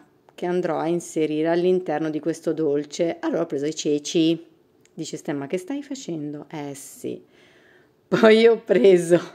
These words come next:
<laughs> il cacao amaro, che sono circa due cucchiai di cacao amaro.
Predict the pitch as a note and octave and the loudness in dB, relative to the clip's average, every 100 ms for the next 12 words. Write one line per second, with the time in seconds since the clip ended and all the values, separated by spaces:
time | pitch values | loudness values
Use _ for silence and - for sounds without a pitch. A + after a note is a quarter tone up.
0 | _ _ C4 C4+ - F4+ F4+ F4 F4 F4 | _ _ -8 -6 -2 0 2 2 2 2
1 | - F#4+ E4+ E4 - B3+ - B3 A#3 A3+ | 6 8 8 6 4 4 4 6 6 8
2 | G#3 G3 F#3+ F3 E3 E3 F3+ A3 C#4 D#4+ | 6 6 4 4 2 2 4 6 6 4
3 | - _ - F#3 F#3 F#3 F#3 F3+ A3 G#3 | -2 _ -2 -2 0 0 0 0 2 2
4 | - F3 F3+ G#3+ F3+ F3+ G3 E3+ E3 E3 | 2 2 2 2 0 0 2 2 0 -4
5 | D#3 D#3 D3+ D#3 C#3+ C#3+ D3 G3 D4 | -6 -8 -8 -8 -10 -12 -8 -6 -6